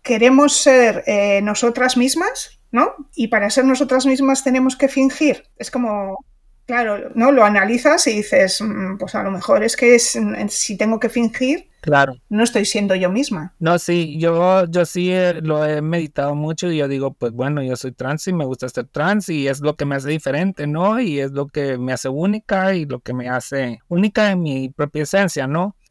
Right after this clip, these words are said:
Speaker 2: Y, y pues estoy orgullosa de ello, pues, y,
Speaker 1: Claro.
Speaker 2: y sí, me gusta ser trans. No me avergüenza ser trans, entonces si no me avergüenza ser trans, ¿por qué tengo que estar
Speaker 1: Ujú.
Speaker 2: como fingiendo?
Speaker 1: Ya, claro. Pues nada, visibles y orgullosas,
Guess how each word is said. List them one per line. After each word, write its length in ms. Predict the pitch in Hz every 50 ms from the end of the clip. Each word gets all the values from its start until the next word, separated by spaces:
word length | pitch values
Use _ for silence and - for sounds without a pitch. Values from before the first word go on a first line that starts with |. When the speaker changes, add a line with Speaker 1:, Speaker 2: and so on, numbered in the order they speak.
| _ _ 156
Speaker 2:
Y, 320 | 151 139 135 131 127 120 - -
y 100 | 143 139
pues 400 | - - 131 127 117 - - -
estoy 180 | _ - 127 123
orgullosa 420 | 135 151 160 143 127 123 - 147 147
de 200 | 135 120 135 156
ello, 180 | 175 156 147 135
pues, 300 | - 165 165 156 - -
y, 280 | 127 113 92 - _ -
Speaker 1:
Claro. 300 | - 214 - - - _ _ -
Speaker 2:
y 80 | 127
sí, 240 | 117 - - 135 156
me 100 | 165 135
gusta 240 | 117 117 120 - 127
ser 160 | - - 123
trans. 420 | - - 156 156 156 143 - - _ _ _ -
No 140 | 143 135 135
me 100 | 143 147
avergüenza 520 | 147 135 127 131 165 170 185 175 170 147
ser 180 | 135 139 123 -
trans, 340 | - 127 131 120 120 -
entonces 440 | 131 127 120 - 131 135 139 147 139
si 80 | - 131
no 120 | 127 131
me 100 | 135 147 156
avergüenza 400 | 165 160 147 147 143 - 151 151
ser 160 | 156 160 156
trans, 300 | 147 - 151 156 165 -
¿por 100 | - 160
qué 100 | - 135
tengo 260 | 131 - 135 135 135
que 100 | - -
estar 220 | 123 - 220 - 127
Speaker 1:
Ujú. 60 | 202
Speaker 2:
como 220 | 202 147 147 143
fingiendo? 540 | 139 - 127 107 - - 147 143 139 120 - 220
Speaker 1:
Ya, 220 | 190 196 - - 180
claro. 360 | - 202 190 196 190 - - _ _ - - _ _
Pues 160 | - 220 208
nada, 240 | 226 220 214 214 202
visibles 500 | 202 220 214 - 269 262 269 294 285 269
y 60 | 240
orgullosas, 840 | 220 202 202 196 202 214 220 220 - 214 185 190 - - - _